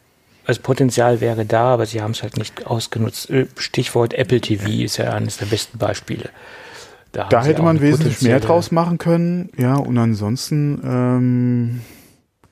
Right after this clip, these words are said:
Speaker 2: ja, mein Gott, äh, was ein Mac und, und Gaming betrifft, da waren ja viele Entwickler mit der Open G L Implementierung nie so zufrieden.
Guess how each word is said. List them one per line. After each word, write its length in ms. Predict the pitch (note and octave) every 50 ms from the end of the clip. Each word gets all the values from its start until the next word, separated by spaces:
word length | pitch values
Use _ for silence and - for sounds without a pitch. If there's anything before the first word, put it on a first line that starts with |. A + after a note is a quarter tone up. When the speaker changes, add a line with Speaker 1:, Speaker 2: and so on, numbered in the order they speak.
| _ _ _ _ _ _ -
Speaker 2:
ja, 320 | - A2+ A2 A2+ A2+ A2 G#2
mein 140 | A2 G2+ G2+
Gott, 340 | - A2+ - - - - A2
äh, 640 | A2 A2 - - - A2+ A2+ G#2+ G#2+ G#2+ G#2+ G2+
was 160 | G#2 G2+ -
ein 140 | A2+ G#2+ G#2
Mac 280 | G#2 A2 - - - - -
und, 140 | - A2+ A2+
und 160 | A#2 A2+ -
Gaming 340 | - A2 G#2+ A2+ A#2 A2+ A2
betrifft, 360 | A2 - A2 A#2+ A#2 - -
da 120 | - G#2 G2+
waren 240 | G2+ G#2 G#2+ A2+
ja 200 | A2 A2 G#2+ G#2
viele 240 | G2 - - A2+ A#2+
Entwickler 380 | A2+ G#2+ G#2+ A2+ A2 - A#2 A2
mit 160 | G#2+ G#2 G2+
der 120 | G#2+ -
Open 220 | - A2 G#2+ A2+ A2
G 100 | - G#2+
L 280 | - G#2 G#2+ A#2 A#2+ -
Implementierung 680 | A2+ A2 - A#2 A2+ A2 G#2+ - A#2 A#2 A2 A2 A2
nie 140 | G#2+ G#2+ A2
so 220 | G#2+ G#2+ A2 G#2+ A2
zufrieden. 720 | - - - G#2+ - - - A#2 A2 A2 A2 A2 G#2+ G#2+